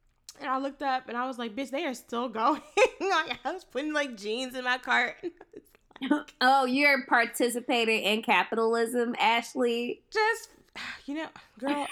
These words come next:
Speaker 1: I need some
Speaker 2: <laughs> You
Speaker 1: pants,
Speaker 2: deserve.
Speaker 1: okay?
Speaker 2: It's fine. You deserve.
Speaker 1: I do deserve. And also, like, my pants, you know, they're looking a little worn down. I'll just be buying pants, be buying pants. I need them pants because I gotta go work in them.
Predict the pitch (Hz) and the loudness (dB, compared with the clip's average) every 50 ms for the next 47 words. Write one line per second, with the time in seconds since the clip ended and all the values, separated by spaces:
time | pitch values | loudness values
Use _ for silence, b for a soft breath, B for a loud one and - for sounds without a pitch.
0 | 988 988 - - 381 294 254 254 262 370 480 480 359 370 254 240 254 240 220 214 | -6 -2 2 4 4 4 4 6 8 8 8 8 6 4 4 4 4 6 6 6
1 | 208 208 208 214 - - 254 277 302 - - 233 180 143 113 107 123 - - - | 4 4 2 0 2 2 2 2 2 0 0 2 2 4 2 2 0 -2 -2 0
2 | 254 269 277 233 247 233 208 - - - - - - - - _ _ _ _ _ | 0 0 2 2 2 0 0 0 -2 -2 -2 -4 -6 -8 -10 _ _ _ _ _
3 | - - 269 302 294 240 320 349 320 403 320 381 349 349 349 349 349 285 277 277 | -6 -4 -2 -2 -2 -2 -4 -2 -2 -2 0 0 0 2 2 0 0 -2 -2 -2
4 | 254 247 285 302 294 320 302 285 277 269 269 262 254 247 240 240 240 240 240 247 | 0 0 0 0 -2 -2 -2 0 0 0 0 0 0 0 0 0 -2 -2 -4 -4
5 | 247 - - - 240 233 247 240 277 285 285 285 285 277 269 - - - 269 285 | -6 -8 -12 -8 -6 -6 -6 -6 -6 -6 -4 -4 -6 -6 -8 -12 -12 -8 -6 -4
6 | 269 262 247 247 240 233 226 220 226 233 269 262 247 247 233 247 247 240 233 214 | -4 -4 -4 -4 -4 -4 -6 -6 -6 -6 -4 -4 -4 -4 -4 -4 -4 -4 -4 -4
7 | 233 220 220 220 220 214 214 202 - 226 262 302 277 269 247 285 285 214 214 196 | -6 -6 -4 -4 -4 -4 -6 -6 -6 -4 -4 -4 -6 -6 -6 -6 -4 -2 -2 -2
8 | 208 208 214 214 220 208 196 196 190 196 185 165 175 160 165 170 175 180 165 180 | -2 -2 -2 -6 -8 -10 -10 -10 -12 -14 -14 -14 -12 -12 -12 -12 -12 -12 -14 -14
9 | - - - - 190 208 220 240 190 190 196 190 196 175 170 175 - - - - | -14 -16 -16 -14 -12 -10 -10 -10 -10 -10 -10 -10 -10 -10 -10 -10 -14 -16 -16 -12
10 | 175 165 165 160 160 160 156 - _ _ _ _ - 220 226 269 247 190 - 170 | -12 -10 -8 -6 -8 -8 -10 -12 _ _ _ _ -18 -14 -12 -12 -12 -12 -12 -14
11 | - 76 71 - _ _ _ _ _ _ _ _ _ _ _ _ _ _ _ _ | -14 -14 -16 -16 _ _ _ _ _ _ _ _ _ _ _ _ _ _ _ _
12 | _ _ _ _ _ _ _ _ _ _ - - 165 151 - 104 104 107 185 | _ _ _ _ _ _ _ _ _ _ -20 -20 -20 -18 -20 -20 -20 -20 -20